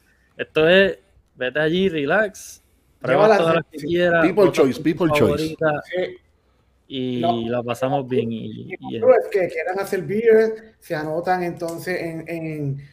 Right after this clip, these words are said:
Speaker 2: porque tenemos una lista, no pueden ir todos. Ojalá quisiéramos que todos cupieran en, en, en el lugar, pero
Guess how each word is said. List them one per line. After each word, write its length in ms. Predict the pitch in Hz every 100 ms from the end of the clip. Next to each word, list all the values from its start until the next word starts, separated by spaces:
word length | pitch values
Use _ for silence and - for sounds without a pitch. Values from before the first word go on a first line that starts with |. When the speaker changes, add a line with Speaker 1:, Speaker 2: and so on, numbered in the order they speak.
| _ -
Speaker 2:
porque 180 | 143
tenemos 260 | 139 135 156
una 140 | 170
lista, 260 | 165 170 165
no 140 | 147 143
pueden 300 | 156 165 160
ir 240 | 160 - _ _ _ _ _ _ _ _ -
todos. 260 | 160 226 156
Ojalá 280 | 147 165
quisiéramos 560 | 175 160 170 190 175 139 -
que 120 | - 143
todos 320 | 151 175 185
cupieran 500 | 170 143 156 165 151
en, 220 | 139 - - _ _ -
en, 280 | 147 139 151
en 80 | 147
el 80 |
lugar, 280 | 135 135 208
pero 280 | 190 139 -